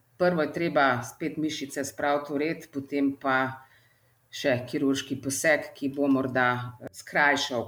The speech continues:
kožo. Eh, predvsem pa, a ne, so te posegi za tiste, ki imajo morda še popkovno kilo, no, to je še ena posledica, ki jo morda prej nisem omenila in je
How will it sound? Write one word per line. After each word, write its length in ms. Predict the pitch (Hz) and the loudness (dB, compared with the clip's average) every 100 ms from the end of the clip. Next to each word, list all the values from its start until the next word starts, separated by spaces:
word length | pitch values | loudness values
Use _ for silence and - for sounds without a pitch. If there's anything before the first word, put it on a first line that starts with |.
| - | -6
kožo. 500 | - 190 185 170 160 151 151 - - - - - | 0 2 2 4 4 4 2 -4 -16 -20 -20 -12
Eh, 400 | - 147 139 135 127 | 0 2 4 4 2
predvsem 400 | 151 147 185 175 175 | -2 -2 -2 0 2
pa, 480 | 151 147 147 - - | 4 4 2 0 -6
a 100 | 131 | -2
ne, 200 | 139 147 | 0 0
so 160 | - 143 | -2 -6
te 240 | - - | -6 -6
posegi 640 | 143 - 156 151 151 139 131 - 127 | -6 -4 -4 -2 -2 -2 -4 -8 -10
za 160 | 135 135 | -6 -4
tiste, 460 | - 175 175 165 - | 0 0 0 -4 -6
ki 300 | - 170 156 | -6 -6 -2
imajo 400 | 147 135 139 139 | 0 2 4 2
morda 440 | 139 131 120 139 139 139 - - _ | 2 0 2 4 4 2 -6 -20 _
še 240 | - - 139 139 | -8 -2 -2 -4
popkovno 640 | 127 - 185 190 190 180 | -8 -2 2 2 2 -4
kilo, 440 | 180 185 180 185 160 | -4 -2 2 2 2
no, 200 | 135 139 | 0 -2
to 140 | 147 139 | -4 -6
je 80 | - | -2
še 120 | 139 | -2
ena 140 | 143 147 | -2 -4
posledica, 560 | 151 - 156 156 151 | -8 -6 -6 -6 -6
ki 140 | 139 156 | -6 -6
jo 60 | 151 | -6
morda 220 | 143 139 | -6 -6
prej 160 | 156 147 | -4 -6
nisem 280 | 147 147 147 | -6 -4 -2
omenila 480 | 143 139 160 160 135 | 2 2 2 2 2
in 140 | |
je 60 | 143 | 2